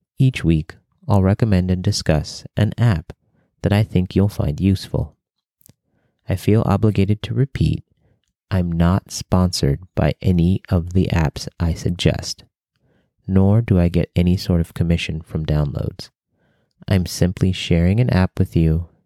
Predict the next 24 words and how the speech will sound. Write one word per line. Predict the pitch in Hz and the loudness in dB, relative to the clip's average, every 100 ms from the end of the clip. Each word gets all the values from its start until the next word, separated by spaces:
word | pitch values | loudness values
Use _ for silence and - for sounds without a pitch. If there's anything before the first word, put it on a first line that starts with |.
| _ - | _ -6
that | 101 | -2
I | 98 | 0
think | - 156 165 - _ _ _ _ _ - | 0 -4 -4 -14 _ _ _ _ _ -6
will | 95 | -4
benefit | 90 78 76 - - _ _ _ - | 0 0 0 -2 -2 _ _ _ -2
you. | 87 80 - _ _ _ _ _ _ _ _ _ _ _ _ _ _ _ _ _ _ - | 0 0 -2 _ _ _ _ _ _ _ _ _ _ _ _ _ _ _ _ _ _ 0
This | 98 - | 0 2
week's | 107 110 - | 0 0 -4
app | - 101 101 - _ _ _ - | -2 0 -2 -8 _ _ _ -6
is | 90 - - | -4 -6 -2
Finch. | 90 71 - - - _ _ _ _ _ _ _ - | 0 0 -6 -14 -16 _ _ _ _ _ _ _ -2
Yes, | 101 78 - - - _ _ - | 0 0 -4 -14 -20 _ _ -10
like | 87 82 - | -2 -2 -2
the | 107 | 0
bird. | 104 92 85 82 - _ _ _ _ - _ _ - | 0 0 -2 -6 -12 _ _ _ _ -20 _ _ -4
In | 107 95 | -2 0
fact, | 95 98 92 - _ _ _ | 0 0 -2 -12 _ _ _
that's | 104 - | -2 0
the | - 107 | 0 0
whole | 85 | 0
premise | 87 - 80 80 | 0 -2 -2 0
of | 85 80 | -2 -2
the | - | -2
app. | 104 80 | 0 0